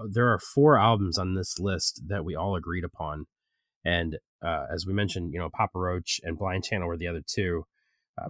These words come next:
Papa Roach made it up to number three because I had it at number one on my list. Casey had it at five and Aaron had nineteen. The next two, like,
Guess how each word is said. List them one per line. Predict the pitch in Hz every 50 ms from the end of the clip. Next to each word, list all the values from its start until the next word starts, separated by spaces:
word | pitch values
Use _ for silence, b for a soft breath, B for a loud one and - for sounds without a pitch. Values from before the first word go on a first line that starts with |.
| - -
Papa | 131 139 139
Roach | 127 110 107 - -
made | 110 104 92
it | 98 92 -
up | - 95 95
to | - 107
number | 104 95 90
three | 90 - 113 107
because | 98 90 - 104 87 -
I | 95 90
had | 90 104 98
it | 95 87 -
at | 87 92 87
number | 92 95 92 90 87
one | 87 92 101 98
on | 92 82
my | 85 92 92
list. | 87 90 85 87 - - - -
Casey | - 113 92 - 101
had | 92 85
it |
at | 76 -
five | - 101 95 92 90 82
and | 90 85 - -
Aaron | 92 95 90 92
had | 90 76 - -
nineteen. | - 110 110 101 - - 101 95 - b b b b b b b b - - _ _ - 104 104 - -
The | - 127
next | 117 123 147 175 - - - -
two, | - 85
like, | 113 110 87